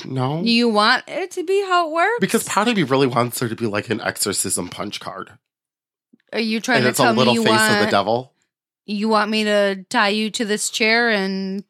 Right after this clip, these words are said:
Speaker 2: perform an exorcism?
Speaker 1: <laughs> Girl.
Speaker 2: Like,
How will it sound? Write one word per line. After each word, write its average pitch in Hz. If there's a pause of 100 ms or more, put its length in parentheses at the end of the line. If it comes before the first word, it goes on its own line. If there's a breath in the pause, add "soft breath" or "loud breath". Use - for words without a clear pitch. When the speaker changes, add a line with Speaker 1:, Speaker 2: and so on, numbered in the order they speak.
(160)
Speaker 2:
perform 208
an 196
exorcism? 381 (400)
Speaker 1:
<laughs> 127 (680)
Girl. -
Speaker 2:
Like, 214